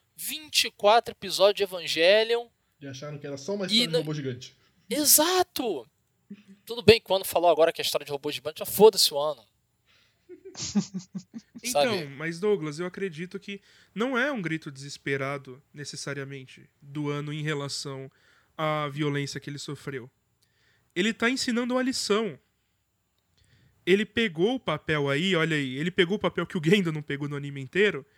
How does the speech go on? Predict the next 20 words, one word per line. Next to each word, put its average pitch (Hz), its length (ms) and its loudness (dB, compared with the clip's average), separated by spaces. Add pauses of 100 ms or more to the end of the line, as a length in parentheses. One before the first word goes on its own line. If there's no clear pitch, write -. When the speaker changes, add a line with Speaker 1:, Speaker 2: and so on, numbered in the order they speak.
(260)
Speaker 3:
ele 202 160 4
assumiu 220 380 0
o 277 40 -4
papel, 190 380 0 (100)
o 165 100 -2
papel 165 340 -2
de 143 120 -8
pai 156 640 -4
do 143 160 -14
público, 160 680 -4 (720)
ele 160 220 -8 (300)
assumiu 190 440 -2
pra 202 240 -4
si - 280 -4
esse - 200 -4
papel 160 300 -8
de 147 120 -10
pai 139 240 -4
do 135 120 -12
público, 180 600 -8